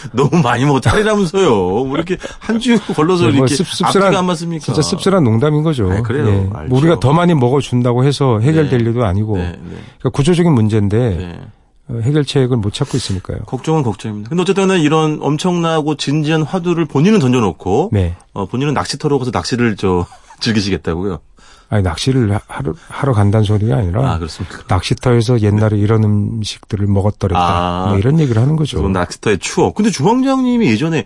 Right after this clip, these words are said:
Speaker 1: 낚시를 많이 다니셨어요? 저 왜냐면 주방장님 아는 세월이 이십 년이 넘어가는데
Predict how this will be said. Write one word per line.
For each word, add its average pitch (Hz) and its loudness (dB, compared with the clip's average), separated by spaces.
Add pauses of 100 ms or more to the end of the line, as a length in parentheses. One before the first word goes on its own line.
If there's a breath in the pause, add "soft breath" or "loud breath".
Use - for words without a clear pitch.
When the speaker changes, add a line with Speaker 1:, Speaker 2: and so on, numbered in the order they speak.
(340 loud breath)
Speaker 1:
낚시를 113 -2
많이 107 0
다니셨어요? 117 -4
저 170 -2
왜냐면 185 2 (260 loud breath)
주방장님 214 0
아는 156 0
세월이 208 0
이십 165 2
년이 233 4
넘어가는데 123 2